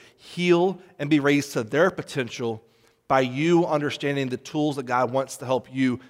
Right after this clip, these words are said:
be fully committed to him. Does that make sense? So look at it through those three lenses, have a conversation. There's a lot of room for you to roam this conversation, but at least take two minutes and do some internal evaluation first.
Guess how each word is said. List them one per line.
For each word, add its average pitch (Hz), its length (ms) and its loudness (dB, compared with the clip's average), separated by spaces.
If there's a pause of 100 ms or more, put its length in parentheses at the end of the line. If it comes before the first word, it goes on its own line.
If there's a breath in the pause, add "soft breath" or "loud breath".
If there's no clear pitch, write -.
(100)
be 139 140 -2
fully 160 560 0
committed 127 560 -4
to 113 60 -10
him. 101 260 -8 (320)
Does 131 80 -10
that 139 80 0
make 147 160 -2
sense? 165 360 -4 (220 soft breath)
So - 120 -6
look 175 200 4
at 190 120 8
it 190 60 4
through 185 220 0
those 165 240 6
three 180 240 0
lenses, 156 520 0 (260 soft breath)
have 156 200 4
a 180 60 -2
conversation. 165 680 -2
There's 151 140 -2
a 143 40 2
lot 135 320 6
of 156 240 2
room 151 220 0
for 160 160 -8
you 151 100 0
to 147 80 2
roam 139 320 4
this 139 120 -6
conversation, 147 680 -2
but 143 200 2 (240 loud breath)
at 165 80 0
least 196 260 0
take 196 220 -2
two 190 160 -4
minutes 160 340 -2
and 147 120 -8
do 147 80 2
some 151 260 -6
internal 156 720 0 (220 loud breath)
evaluation 131 840 2
first. 117 600 -2